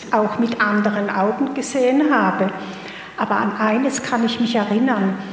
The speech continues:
Meine Mutter hat immer gesungen während dem Kochen, während dem Bettenmachen und sie hat immer so süße äh, christliche Lieder gesungen.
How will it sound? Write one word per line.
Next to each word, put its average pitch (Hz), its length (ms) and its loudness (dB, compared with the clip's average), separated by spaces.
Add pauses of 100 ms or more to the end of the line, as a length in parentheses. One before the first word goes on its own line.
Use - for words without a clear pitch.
(180)
Meine 214 280 2
Mutter 240 300 0
hat 240 240 0
immer 240 180 0
gesungen 226 760 2
während 196 400 2
dem 190 160 0
Kochen, 240 480 2
während 196 360 0
dem 190 120 0
Bettenmachen 240 800 0
und 214 100 2
sie 202 180 0
hat 196 200 -2
immer 226 200 0
so 214 200 -2
süße 233 920 -2 (760)
äh, 208 120 0 (100)
christliche 254 720 0
Lieder 226 380 2
gesungen. 196 600 2